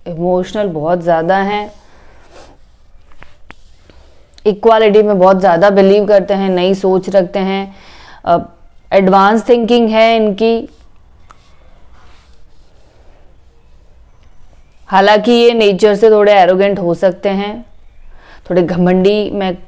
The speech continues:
कहूँ तो, अ, कुछ कम नहीं होगा, ये थोड़े घमंडी हो सकते हैं क्योंकि ये एक ऐसी position पे, एक ऐसी career की एक ऐसी stability पे हैं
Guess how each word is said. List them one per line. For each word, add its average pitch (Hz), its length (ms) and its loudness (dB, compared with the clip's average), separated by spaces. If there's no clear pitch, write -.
कहूँ 190 360 -4
तो, 185 480 -4
अ, 151 200 -14
कुछ 175 180 -8
कम 196 200 0
नहीं 202 240 0
होगा, 208 320 2
ये 214 180 2
थोड़े 202 220 -4
घमंडी 180 420 0
हो 208 140 2
सकते 202 280 -4
हैं 196 120 -6
क्योंकि 214 240 -6
ये 277 140 0
एक 277 120 0
ऐसी 240 280 0
position 214 680 0
पे, 226 320 -2
एक 226 120 0
ऐसी 226 240 0
career 226 360 2
की 294 120 0
एक 311 160 2
ऐसी 277 520 2
stability 240 640 2
पे 254 120 2
हैं 185 500 -6